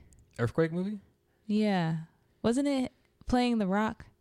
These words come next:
Speaker 1: Oh yeah.
Speaker 2: Yeah, so I was thinking San Andreas. I don't know if it actually happened there, but, uh,
Speaker 1: Which one was that?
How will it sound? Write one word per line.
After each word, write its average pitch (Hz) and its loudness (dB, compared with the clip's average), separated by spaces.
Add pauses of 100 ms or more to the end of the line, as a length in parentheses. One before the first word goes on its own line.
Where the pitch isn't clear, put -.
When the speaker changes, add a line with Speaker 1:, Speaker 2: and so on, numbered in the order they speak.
(260)
Speaker 1:
Oh 214 4
yeah. 165 4
Speaker 2:
Yeah, 202 4
so 208 0
I 208 2
was 196 -2
thinking 202 0
San 196 0
Andreas. 180 0
I 190 2
don't 214 2
know 196 2
if 180 -2
it 180 0
actually 180 0
happened 170 0
there, 160 0
but, 156 0
uh, 156 4
Speaker 1:
Which 147 -2
one 370 -2
was 254 -2
that? 104 0